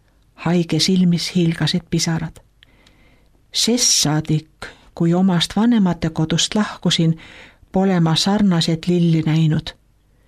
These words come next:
Sellest on juba neli aastat möödunud. Ema on vahepeal surnud, ta oli suur lillesõber," jutustas noormees. "Kui ma eile õhtul enam hästi hingata ei saanud,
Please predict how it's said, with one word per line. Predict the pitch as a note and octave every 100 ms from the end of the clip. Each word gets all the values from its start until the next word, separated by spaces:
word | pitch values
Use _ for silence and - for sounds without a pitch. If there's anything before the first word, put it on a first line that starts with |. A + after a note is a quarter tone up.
| _ _ _ _
Sellest | - A3+ G#3+ E3+ - F3
on | E3+
juba | E3+ D#3+ D#3+ F#3
neli | G#3 A3 G3+ F#3 F3+ F#3
aastat | F3 F3+ E3+ - D#3+
möödunud. | D#3+ D#3+ D#3 E3+ E3 D#3+ - _ _ _ _ _ _ _ _
Ema | F3+ F#3+ E3+
on | E3 D#3+
vahepeal | F3+ F3 E3 D#3+
surnud, | D#3+ G3+ G#3+ G3 D#3+ D#3+ - _ _ _ _ _ _ -
ta |
oli | E3 D#3
suur | D#3 A3 G#3+ E3
lillesõber," | E3 D#3+ D#3 D#3 D3 E3+ - - _ _ _ _ _ _ _
jutustas | D3 C#3+ D#3+ - E3+ -
noormees. | D#3+ D3+ D#3 D3 D#3 - - _ _ _ _ - - - - _
"Kui | - A3+
ma | G#3+ G3+
eile | A3+ B3 G#3+
õhtul | G3+ - F#3+ F#3
enam | G#3 G3+ F#3 F#3
hästi | G3 G3+ - F#3+
hingata | A3+ B3 G#3+ F#3 E3+
ei | E3
saanud, | - E3+ E3+ E3 E3